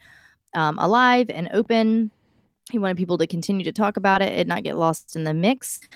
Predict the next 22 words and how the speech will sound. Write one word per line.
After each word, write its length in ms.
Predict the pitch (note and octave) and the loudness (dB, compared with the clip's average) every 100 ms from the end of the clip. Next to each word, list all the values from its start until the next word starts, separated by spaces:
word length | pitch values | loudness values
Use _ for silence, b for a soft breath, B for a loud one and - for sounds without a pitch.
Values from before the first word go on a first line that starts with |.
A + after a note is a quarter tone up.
| B B _ | B B _
He 100 | A#3+ | 0
said 220 | B3 A#3 | 4 4
he 180 | G#3 G#3 | 4 4
knew 160 | F#3+ F3+ | 4 4
what 140 | E3+ | 0
happened. 400 | G#3+ B3+ G4+ G4+ | -4 -2 -2 0
He 140 | A#3+ | 0
said 180 | A3 G#3 | 2 0
that 100 | F3 | 0
he 160 | F3 G3 | -4 -2
thinks 240 | G#3 G3+ | 0 0
that 180 | - - | -2 -6
two 260 | - G#3+ G#3+ | -2 2 2
young 380 | G3 F#3+ F#3 E3+ | 4 2 2 0
men, 480 | E3 F3+ G#3 A#3 b b b b _ G3+ | 0 2 2 2 b b b b _ 0
um, 440 | F#3 E3+ D#3 D#3+ | 2 2 0 -2
in 160 | E3+ E3+ | -6 -6
case 180 | F#3+ F#3 | -8 -8
you 60 | |
was, 260 | F#3 F3 F#3 | -10 -10 -10
I 60 | |
thought 140 | F3+ | -10